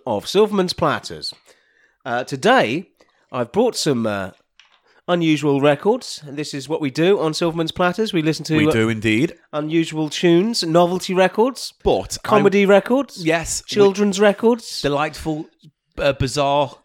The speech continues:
Speaker 2: anomalies.
Speaker 1: St-, which strange combinations of all those categories
Speaker 2: We
Speaker 1: I just mentioned, Paul.
Speaker 2: Yes, we just want it to be
Speaker 1: Self-help
Speaker 2: weird.
Speaker 1: records?
Speaker 2: Yeah, whatever.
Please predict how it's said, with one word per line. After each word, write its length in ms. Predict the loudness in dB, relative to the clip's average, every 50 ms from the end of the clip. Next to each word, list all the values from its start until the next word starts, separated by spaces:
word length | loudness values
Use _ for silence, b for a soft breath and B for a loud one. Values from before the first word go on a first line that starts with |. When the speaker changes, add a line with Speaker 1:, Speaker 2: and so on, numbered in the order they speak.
| _ -10
Speaker 2:
anomalies. 720 | -4 -2 0 0 0 0 0 0 -2 -4 -6 -10 -12 -12 -14 -16
Speaker 1:
St-, 320 | -14 -14 -12 -12 -2 0
which 120 | 0 2 2
strange 380 | 0 2 4 4 4 4 2 2
combinations 560 | 2 4 4 4 6 4 4 2 2 0 0
of 60 | 0 2
all 100 | 2 2
those 180 | 4 2 2 0
categories 500 | -2 -6 -8 -8 -8 -8 -8 -6 -6 -6
Speaker 2:
We 40 | -6
Speaker 1:
I 20 |
just 200 | -6 -6 -4 -4
mentioned, 320 | -2 -2 -2 -4 -6 -6 -4
Paul. 240 | -4 -4 -4 -2 -2
Speaker 2:
Yes, 420 | -2 0 0 -2 -4 -8 -10 -12 _ _ -8
we 220 | -4 -4 -4 -4
just 240 | -4 -8 -8 -8 -6
want 240 | -6 -6 -6 -6 -8
it 120 | -10 -10 -4
to 160 | -4 -4 -2
be 280 | -2 -2 -2 -2 -4 -6
Speaker 1:
Self-help 600 | -2 2 4 4 6 6 6 6 6 6 6 4
Speaker 2:
weird. 140 | 2 0 0
Speaker 1:
records? 460 | 2 0 -2 -2 -4 -6 -12 -18 -20 _ _
Speaker 2:
Yeah, 240 | -4 -2 -2 -2 -4 -8 _ _
whatever. 480 | -14 -10 -6 -4 -4 -4 -4 -6 -8